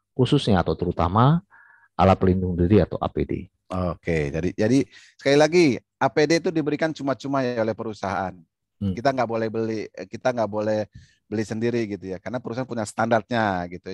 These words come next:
Speaker 2: Nanti kalau beli sendiri, helm motor yang dipakai buat kerja
Speaker 1: <laughs>
Speaker 2: gitu ya, nah, gitu. Kemudian ya lakukan bagaimana yang namanya tadi tuh, eh, kok supaya konsistensi lakukan misalkan dengan menggunakan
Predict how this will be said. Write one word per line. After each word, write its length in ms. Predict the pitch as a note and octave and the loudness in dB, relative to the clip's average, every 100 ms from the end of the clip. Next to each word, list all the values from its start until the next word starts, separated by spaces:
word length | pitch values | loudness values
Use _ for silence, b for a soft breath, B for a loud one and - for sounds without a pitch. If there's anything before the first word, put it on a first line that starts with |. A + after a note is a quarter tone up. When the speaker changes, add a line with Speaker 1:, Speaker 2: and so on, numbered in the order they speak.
| F#2 | -8
Speaker 2:
Nanti 200 | F#2+ C#3+ | -6 -2
kalau 160 | C3+ | -2
beli 160 | B2 B2+ | 0 -2
sendiri, 480 | C3 B2+ B2 E3+ - _ _ _ _ _ _ _ | 0 -2 -2 -2 -6 _ _ _ _ _ _ _
helm 280 | A2 A2+ A#2 | -4 -2 2
motor 280 | F#3+ D3 B2 | 0 2 0
yang 120 | A2+ | 0
dipakai 280 | G#2 G#2 A2 | -4 -6 -6
buat 200 | G2+ G2 | -8 -6
kerja 360 | G2+ E2 F#2+ | -2 2 4
Speaker 1:
<laughs> 80 | A#2+ | 2
Speaker 2:
gitu 200 | F#2 F#2 | 0 -8
ya, 320 | F#2 G#2 G2+ F2 | -2 0 0 -4
nah, 440 | F2 E2+ D#2+ D2+ D2+ | -10 -8 -8 -10 -12
gitu. 320 | D2+ - C2+ B1+ - b b b - | -16 -10 -10 -10 -12 b b b -2
Kemudian 640 | A#2 B2 C3 D#3+ E3+ D#3+ - _ _ | 4 4 6 6 4 0 -10 _ _
ya 600 | - G#2 G#2 G2+ G2 F#2+ - _ _ _ | 0 2 4 4 4 2 -2 _ _ _
lakukan 640 | - A#2 D3+ C#3 F#3 F3 | -2 -2 0 0 0 2
bagaimana 720 | C#3+ C3+ C#3+ C#3+ C#3+ E3+ E3+ D#3+ | 0 2 0 0 -2 0 0 0
yang 160 | C#3+ | -2
namanya 320 | C#3+ C#3 C3+ | -2 -2 0
tadi 160 | D#3 D#3+ | -2 -2
tuh, 240 | D#3 D3+ _ _ - | -8 -12 _ _ -12
eh, 480 | B2 A#2+ B2 B2 A#2+ | -6 -2 -2 -4 -6
kok 400 | _ _ C#3 C3 | _ _ -8 -8
supaya 320 | - C3 C3 | -2 -2 0
konsistensi 560 | C3 C3 B2 B2+ D3 | -4 -6 -6 -6 -6
lakukan 320 | D#3 C#3 D3 C#3+ | -6 -4 -4 -6
misalkan 480 | C3 A#2+ C#3+ C#3+ | -4 -4 -4 -4
dengan 160 | B2+ B2 | -6 -6
menggunakan 560 | A#2+ A#2 A#2 A#2 C3+ | -8 -8 -6 -4 -4